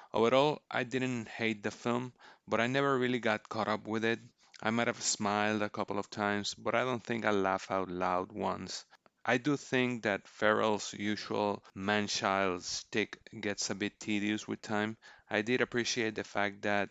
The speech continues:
spoiler alert, the solution to the conflicts in the end is not a magical opportunity that allows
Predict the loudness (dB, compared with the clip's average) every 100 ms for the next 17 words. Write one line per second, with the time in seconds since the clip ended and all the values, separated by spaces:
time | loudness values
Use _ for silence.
0 | -8 0 4 6 4 4 2 2 0 -4
1 | -16 -16 -8 0 2 2 0 -2 -2 -4
2 | -4 -2 -2 0 -2 -2 -2 -2 0 0
3 | 0 -2 -4 -4 -4 -4 -6 -6 -6 -2
4 | 0 2 2 0 -2 -2 -2 -2 -2 -2
5 | -2 -2 -2 -4 -2 0 0 -2